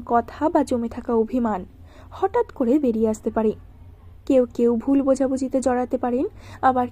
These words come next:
কেউ এই সুযোগে অনেক দিনের চাপা কথা খুলে বলতে পারেন।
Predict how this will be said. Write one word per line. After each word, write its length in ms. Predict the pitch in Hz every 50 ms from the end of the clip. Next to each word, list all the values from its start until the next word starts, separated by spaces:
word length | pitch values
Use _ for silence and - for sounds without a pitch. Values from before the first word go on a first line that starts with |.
| - -
কেউ 220 | 359 427 427 311 214 - - - - - - -
এই 160 | 294 339 403
সুযোগে 480 | - - 427 415 - 415 392 - 233 - - - - - -
অনেক 280 | - 262 269 269 269 262 - -
দিনের 260 | 240 233 233 233 233 -
চাপা 360 | - - 262 254 247 - 294 294 285 -
কথা 340 | 240 226 214 - - - 339 415
খুলে 260 | - - - 294 269 233
বলতে 260 | 220 220 214 208 214 214
পারেন। 260 | - 214 220 240 214